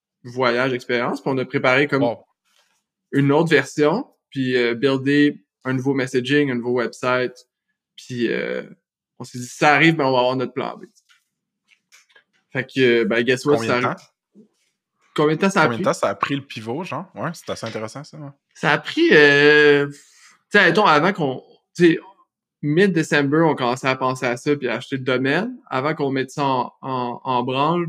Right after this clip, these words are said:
Speaker 1: puis qu'on travaille avec tout le monde, qu'on, on line up la stratégie, ça a pris comme deux mois. Fait que
Speaker 2: Mais
Speaker 1: quand la
Speaker 2: ce qui est
Speaker 1: pandémie est
Speaker 2: malade,
Speaker 1: Ah, vas-y, hein.
Speaker 2: c'est ça. Ben, c'est ça, c'est que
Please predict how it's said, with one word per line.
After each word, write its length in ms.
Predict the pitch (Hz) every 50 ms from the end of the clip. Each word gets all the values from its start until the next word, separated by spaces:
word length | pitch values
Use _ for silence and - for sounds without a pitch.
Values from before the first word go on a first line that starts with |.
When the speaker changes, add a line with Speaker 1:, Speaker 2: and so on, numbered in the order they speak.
| 165 -
Speaker 1:
puis 280 | - - 123 120 120
qu'on 160 | - 123 120
travaille 240 | 123 - 127 131 135
avec 100 | 131 131
tout 80 | - 131
le 60 | 131
monde, 240 | 131 131 139 139 135
qu'on, 300 | - 123 113 127 123 - _ _ _ _ _ _ _
on 160 | - 127 123
line 200 | 123 120 120 123
up 100 | 135 131 131
la 100 | 127 131
stratégie, 480 | - - 113 - 127 123 120 139 147
ça 140 | 143 - -
a 60 | -
pris 140 | - _ _ -
comme 240 | 127 123 123 - - - _ _ _ _ _ _ _ _ _ _ _ _ _
deux 220 | 127 131 135 131
mois. 260 | 123 120 - - - - _ -
Fait 100 | - 127 - -
que 300 | 135 120 - - - - _ _ _ _ _ _ _ _ _ _ _ _ _ _ _ _ _ _ _ -
Speaker 2:
Mais 100 | 131 123
Speaker 1:
quand 200 | - - 180 190
la 120 | 196 180 -
Speaker 2:
ce 60 | -
qui 40 | 147
est 20 | 139
Speaker 1:
pandémie 200 | 139 139 139 156
est 40 |
Speaker 2:
malade, 260 | 139 135 156 147 135 117 - _ _ _ _ _ _ _ _ -
Speaker 1:
Ah, 60 | 135
vas-y, 260 | 135 135 127 151 160
hein. 40 | 156
Speaker 2:
c'est 100 | 151 156 - - -
ça. 120 | 95 92 - _ _ _ _ _ _ _ _ _
Ben, 80 | - 104
c'est 140 | - - -
ça, 260 | - - 147 147 139
c'est 180 | - - 107 -
que 120 | - _